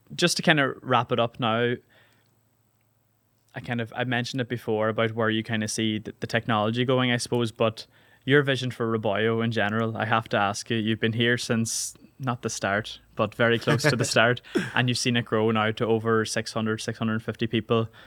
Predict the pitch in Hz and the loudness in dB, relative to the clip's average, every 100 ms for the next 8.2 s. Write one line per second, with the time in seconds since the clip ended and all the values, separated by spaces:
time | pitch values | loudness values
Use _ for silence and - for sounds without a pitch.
0 | - _ _ - 135 143 131 - 110 110 | -20 _ _ 0 2 2 0 2 0 2
1 | 107 107 120 120 117 - 113 104 117 - | 0 2 0 -2 -4 -2 -2 0 -2 -2
2 | 113 - 107 107 110 107 104 101 104 - | -4 0 0 0 -2 0 0 -2 -4 -12
3 | - 117 113 110 - 107 113 - - 123 | -8 -4 -4 -4 -4 -2 -4 -8 -8 -6
4 | 110 98 - - - 139 196 170 139 135 | -6 -10 -18 -20 -10 -2 0 2 2 4
5 | 139 - 127 131 175 180 139 143 143 139 | 2 2 -2 2 2 2 2 2 4 2
6 | 131 139 131 131 - - - - 113 110 | 2 2 0 -2 -4 -18 -20 -10 -6 -4
7 | 107 104 101 95 - _ - 110 123 120 | -4 -6 -8 -14 -20 _ -8 2 4 4
8 | 117 113 | 4 2